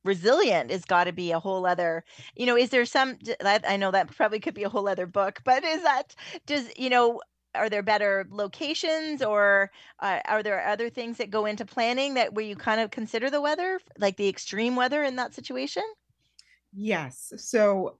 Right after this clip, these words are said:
Speaker 2: um, hindsight is twenty twenty.
Speaker 1: Yeah.
Speaker 2: Okay.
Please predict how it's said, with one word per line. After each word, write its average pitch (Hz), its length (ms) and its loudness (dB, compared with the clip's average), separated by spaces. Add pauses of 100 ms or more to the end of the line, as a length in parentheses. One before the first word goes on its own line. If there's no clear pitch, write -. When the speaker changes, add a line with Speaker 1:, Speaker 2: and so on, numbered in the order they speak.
Speaker 2:
um, 180 460 -4 (200)
hindsight 208 480 -2
is - 140 -8
twenty 214 300 -4
twenty. 120 500 -10 (120)
Speaker 1:
Yeah. 143 400 0 (320)
Speaker 2:
Okay. 285 120 2